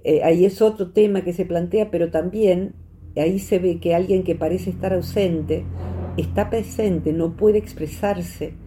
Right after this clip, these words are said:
pero eso va a estar hasta el final y después. Y quisiera agregar, mientras recordaba, hay, hay veces en que un tema muy mortificante, de hecho la culpa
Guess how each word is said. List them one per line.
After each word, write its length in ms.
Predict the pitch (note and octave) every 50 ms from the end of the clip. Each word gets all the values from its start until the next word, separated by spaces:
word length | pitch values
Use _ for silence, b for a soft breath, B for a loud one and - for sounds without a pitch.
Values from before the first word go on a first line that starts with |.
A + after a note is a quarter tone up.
| B B B B B B - -
pero 260 | E3 E3 E3+ E3+ F#3
eso 500 | G#3+ G#3+ G3+ - - - F#3+ G3 - - - - E3+
va 60 | G3
a 20 |
estar 220 | G3 - - G#3+ G#3
hasta 220 | G3 - - E3
el 80 | D#3+ D#3+
final 460 | - - D#3 D#3 F3 G3 G#3+ B3+ B3+ - - -
y 100 | D3+ D3
después. 560 | D3+ D3 - - - C#3 D#3 E3 D3 C#3+ - - - - - - - B B B B B B
Y 80 | G3
quisiera 460 | F3 - G#3 G3 - - B3+ C4 B3+ A#3
agregar, 360 | G#3+ G#3 G#3 G3+ F#3+ F3+ F3+
mientras 400 | F3+ E3+ E3+ E3+ - E3+ E3 E3+
recordaba, 720 | E3+ D#3 E3 E3+ E3 E3 F3 F#3 G3 G3+ G3+ G3+ G#3 - B B B B B B B B B B B B B - -
hay, 200 | - G#3 G#3+ A3 - -
hay 140 | G3+ G#3 G3+
veces 400 | G3 A#3 A3 - A#3+ A3 - -
en 160 | G#3+ G3+ G3+ -
que 220 | - G#3 G#3+ - - - - - -
un 160 | - G#3+ G#3+ G#3+
tema 220 | A#3+ A3+ A3 G#3+
muy 220 | G3+ G3+ G#3+ A3+
mortificante, 1080 | A3+ A3+ A3 G3+ - - E3+ - - - - - A3+ A#3 A#3 G3+ F3 - - D3 D#3 E3+ E3+ - - - - - - - - - - -
de 80 | D#3 D#3
hecho 200 | D#3+ - F3 D#3
la 220 | D3+ D3 C#3+ -
culpa 560 | - G3 G3 G3+ F#3 - G2+ G2 G3+ - -